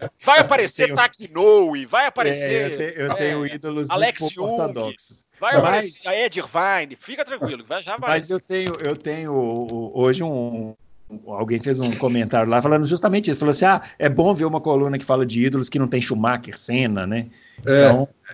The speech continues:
Speaker 2: é.
Speaker 3: É verdade,
Speaker 2: Aí
Speaker 3: é ver-, mas é isso mesmo. Eu, eu leio com maior atenção, tento, tento lembrar do cara.
Speaker 2: Só tenho, eu
Speaker 3: Tento
Speaker 2: só vou puxar a sua orelha.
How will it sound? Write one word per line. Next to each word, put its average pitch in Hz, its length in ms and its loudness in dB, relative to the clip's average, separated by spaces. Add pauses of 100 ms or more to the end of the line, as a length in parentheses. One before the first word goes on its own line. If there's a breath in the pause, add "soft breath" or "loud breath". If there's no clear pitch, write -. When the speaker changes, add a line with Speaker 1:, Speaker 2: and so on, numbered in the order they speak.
(180)
Speaker 2:
é. - 520 4 (200 soft breath)
Speaker 3:
É 175 100 0
verdade, 202 560 4
Speaker 2:
Aí 196 60 2
Speaker 3:
é - 20 -4
ver-, 214 180 2
mas 202 200 -2
é 220 100 -2
isso 233 220 -4
mesmo. 190 260 -2
Eu, 156 300 4
eu 180 160 6
leio 190 260 4
com 196 140 -12
maior 185 200 -2
atenção, 180 800 0 (360 loud breath)
tento, 175 400 2
tento 185 320 2
lembrar 151 500 6
do 113 140 2
cara. 165 500 2
Speaker 2:
Só 196 80 4
tenho, 226 240 -4
eu 220 60 -10
Speaker 3:
Tento 180 160 6
Speaker 2:
só 190 100 -2
vou 196 140 -14
puxar 202 240 -4
a 196 40 -2
sua 190 200 -6
orelha. 107 400 -6